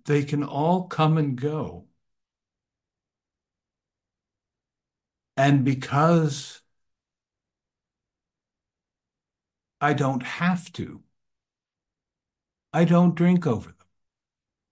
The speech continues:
Because I have other options. And options I learned here. Options I learned from you all. Every last one of you who brought their lives, you know.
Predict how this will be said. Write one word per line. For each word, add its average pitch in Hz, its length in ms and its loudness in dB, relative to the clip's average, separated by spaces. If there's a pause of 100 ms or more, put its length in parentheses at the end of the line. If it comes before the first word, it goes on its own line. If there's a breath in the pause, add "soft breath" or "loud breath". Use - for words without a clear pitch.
(1400)
Because 156 340 2
I 160 80 6
have 156 200 4
other 151 340 4
options. - 800 -2 (240)
And 147 160 2
options 180 480 4
I 180 100 6
learned 175 360 4
here. 147 440 -6 (220)
Options 151 480 0
I 160 100 4
learned 156 340 2
from 147 200 0
you 156 340 -2
all. 151 600 4 (800)
Every 156 320 2
last 156 480 0
one 139 240 0
of 143 160 -2
you 87 240 -10 (920)
who 135 760 0 (1120)
brought 160 320 6
their 147 240 4
lives, 135 720 0
you 156 160 4
know. 143 300 4